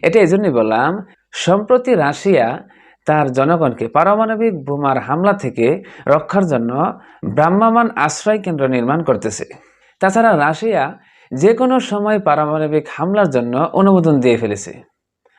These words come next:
সুতরাং এখন কিন্তু যে কোনো সময় পরমাণু যুদ্ধ শুরু হয়ে যেতে পারে, যার জন্য কিন্তু রাশিয়া তার দেশে পারমাণবিক তেজস্ক্রিয়তা থেকে রক্ষার জন্য ভ্রাম্যমাণ আশ্রয় কেন্দ্র নির্মাণ শুরু করে দিয়েছে। এ সম্পর্কে গণমাধ্যমগুলোতে যে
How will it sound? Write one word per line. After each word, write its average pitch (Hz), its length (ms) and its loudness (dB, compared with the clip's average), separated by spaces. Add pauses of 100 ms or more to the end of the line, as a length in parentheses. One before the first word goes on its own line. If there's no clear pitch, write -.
(120)
সুতরাং 240 380 2
এখন 175 300 0
কিন্তু 214 260 -6
যে 156 140 0
কোনো 214 220 -2
সময় 135 360 -2 (360)
পরমাণু 165 320 2
যুদ্ধ 135 280 -2
শুরু 135 260 2
হয়ে 113 200 0
যেতে 107 180 0
পারে, 135 240 2 (320)
যার 143 280 -2
জন্য 214 240 -4
কিন্তু 220 240 -2
রাশিয়া 147 420 0
তার 123 280 0
দেশে 123 340 0 (540)
পারমাণবিক 226 640 2 (120)
তেজস্ক্রিয়তা 214 580 0
থেকে 220 220 -2
রক্ষার 139 400 0
জন্য 117 200 -4 (160)
ভ্রাম্যমাণ 185 520 0 (100)
আশ্রয় - 400 0
কেন্দ্র 127 300 0
নির্মাণ 139 320 2
শুরু 190 240 4
করে 139 160 4
দিয়েছে। 101 340 -4 (880)
এ 156 100 4
সম্পর্কে 220 380 -2
গণমাধ্যমগুলোতে 185 960 0
যে 156 120 0